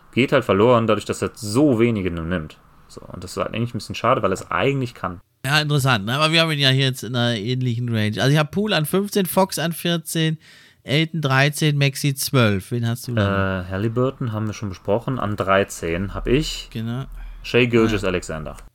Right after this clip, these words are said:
Speaker 2: Ah ja, den hab ich an neun, den
Speaker 1: Ah,
Speaker 2: hab ich ein bisschen
Speaker 1: okay.
Speaker 2: höher. Den hab ich sogar in der Kategorie dann bei mir, äh, vielleicht sogar möglicher Franchise-Spieler. Das ist jetzt ein bisschen Reach von mir.
Speaker 1: Also kann man schon argumentieren, finde ich. Hm, er hat ja schon den Max-Contract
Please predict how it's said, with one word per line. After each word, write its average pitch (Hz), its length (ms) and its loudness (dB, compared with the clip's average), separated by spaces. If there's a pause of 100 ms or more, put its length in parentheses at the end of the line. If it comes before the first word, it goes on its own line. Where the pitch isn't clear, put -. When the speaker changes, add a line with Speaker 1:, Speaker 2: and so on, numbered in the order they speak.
(160)
Speaker 2:
Ah 156 100 -2
ja, 135 60 2
den 135 120 0
hab 202 80 2
ich 214 100 0
an 220 80 -2
neun, 214 280 4
den 127 100 0
Speaker 1:
Ah, - 20 0
Speaker 2:
hab 170 60 0
ich - 60 0
ein 143 60 -4
bisschen 147 280 -2
Speaker 1:
okay. 131 100 6
Speaker 2:
höher. 127 240 2 (680)
Den 160 220 2
hab 165 140 2
ich 160 180 -4
sogar 160 320 2
in 151 120 -4
der 147 180 2
Kategorie 139 720 -2
dann 131 240 0
bei 127 160 -2
mir, 123 800 -2
äh, - 60 -20 (360)
vielleicht 127 460 0
sogar 156 260 2
möglicher 151 460 2
Franchise-Spieler. 120 800 0
Das 135 120 0
ist - 40 0
jetzt 185 180 0
ein 180 40 -6
bisschen 175 360 2
Reach 151 280 2
von 131 200 0
mir. 110 200 -2
Speaker 1:
Also 120 160 0
kann 110 200 0
man 156 320 -2
schon 135 260 -4
argumentieren, 110 540 -2
finde 165 260 -6
ich. - 160 -12 (600)
Hm, 98 240 -2
er 87 100 -2
hat 104 140 0
ja 117 60 0
schon 117 200 -2
den 101 140 0
Max-Contract 98 840 -2